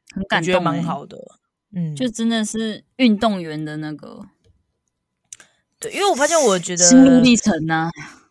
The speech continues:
Speaker 2: 对，就是只要喜欢一件事，我好像就是会，就是做，就算真的很痛苦，但是就先做嘛，除非真的，我真的不行了，才会走。但是，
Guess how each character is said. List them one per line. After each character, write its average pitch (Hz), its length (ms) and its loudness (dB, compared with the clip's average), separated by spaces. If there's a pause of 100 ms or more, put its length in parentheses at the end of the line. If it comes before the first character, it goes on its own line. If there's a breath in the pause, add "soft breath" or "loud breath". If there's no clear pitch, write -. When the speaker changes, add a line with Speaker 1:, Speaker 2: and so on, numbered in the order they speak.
(140)
Speaker 2:
对， 320 100 -4 (120)
就 349 120 -6
是 339 160 -4
只 226 140 -4
要 220 160 4
喜 175 300 -6
欢 190 180 0
一 - 20 -4
件 190 160 -4
事， 196 140 -6
我 185 160 -2
好 151 80 -8
像 185 200 -8
就 180 120 -10
是 180 100 -8
会， 180 380 -4 (1300)
就 254 140 -4
是 226 160 -4
做， 180 340 -4
就 262 160 -6
算 262 300 -2 (100)
真 254 160 -2
的 269 100 -2
很 185 280 -4
痛 240 200 -4
苦， 180 80 -8
但 240 160 -4
是 254 160 -8 (480 soft breath)
就 302 120 -6
先 247 280 2
做 208 300 -2
嘛， - 280 -18 (280)
除 - 180 -10
非 262 160 2
真 254 180 -4
的， 240 140 0
我 175 360 -8
真 208 180 -6
的 202 80 -4
不 185 160 -12
行 - 400 -8
了， - 220 -20 (800)
才 - 140 -14
会 156 100 -6
走。 - 260 -12 (340)
但 370 120 -2
是， 339 400 -2